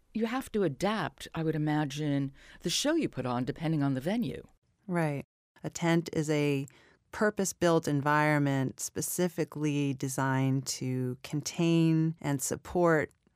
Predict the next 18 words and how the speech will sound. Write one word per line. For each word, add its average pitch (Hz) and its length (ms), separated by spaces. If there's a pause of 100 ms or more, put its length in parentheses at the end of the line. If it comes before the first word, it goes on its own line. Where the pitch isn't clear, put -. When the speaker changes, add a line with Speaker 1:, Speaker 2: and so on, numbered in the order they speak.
(120)
Speaker 2:
the 151 140
specific 156 640
technical 156 840
and 135 520 (360)
logistical 151 600
needs 175 300
of 127 120
circus 131 380
acts. 117 540
Lots 160 320
of 165 220
nightclubs 170 680
these 143 240
days 135 520
host 135 380
circuses, 135 640
event 160 440
spaces, 131 1080